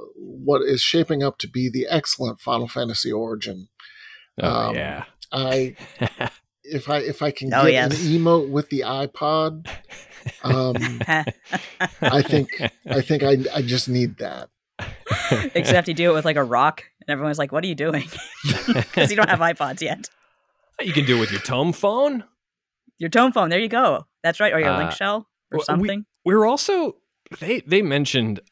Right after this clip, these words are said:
Speaker 2: uh, an F F seven remake collaboration ages ago offhand, so I, I don't know
Speaker 3: Oh.
Speaker 2: when that's gonna happen, but to be fair, the, the F F fifteen collaboration came way after F F fifteen actually came out,
Speaker 3: Yeah,
Speaker 2: too, but,
Speaker 3: yeah.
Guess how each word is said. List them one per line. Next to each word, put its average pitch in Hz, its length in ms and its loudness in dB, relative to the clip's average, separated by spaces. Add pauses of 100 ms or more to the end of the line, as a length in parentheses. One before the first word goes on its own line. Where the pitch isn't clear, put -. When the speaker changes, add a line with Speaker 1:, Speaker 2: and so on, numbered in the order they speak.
Speaker 2:
uh, 104 240 -2 (200)
an 104 220 -4
F 117 200 -2
F 107 140 4
seven 104 360 2
remake 95 540 0
collaboration 90 800 -2
ages 92 400 -4
ago 87 340 -2
offhand, 87 720 -4
so 95 300 -2
I, 95 320 -2
I 123 60 4
don't 143 100 8
know 110 100 4
Speaker 3:
Oh. 101 40 2
Speaker 2:
when 101 160 2
that's 101 220 0
gonna 90 200 -2
happen, 82 420 -10
but 71 140 -14 (1200)
to - 80 -4
be 147 100 2
fair, 120 360 2
the, 110 220 0
the 113 220 -4
F 120 140 -2
F 117 100 2
fifteen 101 440 -2
collaboration 87 680 -6
came 90 360 -4 (120)
way 95 760 0
after 87 600 -4
F 90 200 -6
F 85 120 -6
fifteen - 600 -4
actually 82 340 -8
came 82 280 -10
out, 85 120 -6
Speaker 3:
Yeah, 131 280 0
Speaker 2:
too, - 100 -12
but, - 140 -12
Speaker 3:
yeah. 123 300 -10